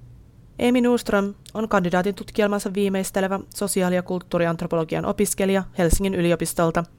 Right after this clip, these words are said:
ja Väkilehden toinen päätoimittaja vuonna kaksituhatta kuusitoista. Häntä kiehtovat muiden muassa historiallisten tapahtumien poliittinen haltuunotto,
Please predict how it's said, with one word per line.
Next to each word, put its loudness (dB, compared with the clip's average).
ja -4
Väkilehden 2
toinen 2
päätoimittaja 0
vuonna -2
kaksituhatta -6
kuusitoista. -4
Häntä 0
kiehtovat 2
muiden 2
muassa 0
historiallisten -2
tapahtumien -2
poliittinen 0
haltuunotto, 0